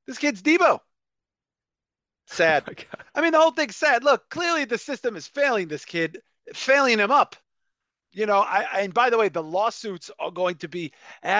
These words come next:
Speaker 1: astronomical from this woman. This woman is go-, first of all, forget about this. The, the trial for this kid is gonna be a disaster. I mean, it's just gonna be terrible. But you're gonna, that woman's gonna end up suing the school,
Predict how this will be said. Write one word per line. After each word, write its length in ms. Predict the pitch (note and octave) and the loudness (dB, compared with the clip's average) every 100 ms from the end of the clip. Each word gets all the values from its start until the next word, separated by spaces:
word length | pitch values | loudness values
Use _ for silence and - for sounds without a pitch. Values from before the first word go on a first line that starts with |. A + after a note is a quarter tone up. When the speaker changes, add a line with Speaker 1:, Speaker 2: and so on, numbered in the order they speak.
| G#3+ - - | 0 -2 -6
Speaker 1:
astronomical 920 | G#3+ G#3+ G3+ G#3 G#3 G#3 F#3+ F3+ D#3 | -4 -4 -4 -2 0 2 0 -2 -4
from 180 | - C#3 | -6 -10
this 180 | C3 - | -12 -10
woman. 320 | C3+ A#2 G#2+ _ _ _ - | -8 -8 -10 _ _ _ -4
This 320 | C#3+ A#3 - | 2 2 2
woman 300 | A3+ A3+ G#3+ | -4 0 0
is 140 | G3 | -2
go-, 160 | D#3 A3 | -2 -6
first 220 | G3+ B3+ A3+ | -2 -2 -2
of 40 | |
all, 60 | G3 | -8
forget 260 | F#3 C4+ | -2 0
about 160 | A#3+ G#3 | 0 -2
this. 120 | D3+ - | -6 -10
The, 120 | D#3+ | -8
the 140 | C#3+ | -8
trial 360 | - F#3 F3+ E3 | -4 0 0 -2
for 80 | A#2+ | -8
this 140 | A2+ | -14
kid 160 | - B2 | -10 -10
is 80 | A2 | -8
gonna 160 | C3+ | -10
be 200 | A#2 B2 | -8 -10
a 40 | G#2+ | -12
disaster. 600 | F2+ C3+ C#3 - - _ _ _ _ | -8 -4 -4 -6 -14 _ _ _ _
I 80 | C#3+ | -8
mean, 100 | D3 | -8
it's 100 | - | -8
just 120 | - | -10
gonna 100 | C#3+ | -10
be 100 | A2 | -10
terrible. 440 | - F3 D3+ A2+ - _ _ _ | -4 -2 -2 -4 -16 _ _ _
But 160 | E3+ | -2
you're 140 | E3+ A3 | 2 4
gonna, 220 | A3 G#3+ - | 4 -2 0
that 200 | F3+ - | -2 -2
woman's 320 | G#3+ G#3+ G3+ | -4 -6 -8
gonna 180 | - G3 | -6 -6
end 220 | G3+ F#3+ | -8 -6
up 100 | F3 | -6
suing 320 | D#3 - F3+ C#3+ | -4 -6 -6 -8
the 80 | |
school, 580 | A#2+ - A#3+ B3 A#3+ A#3 | -12 -12 -6 -4 -4 -6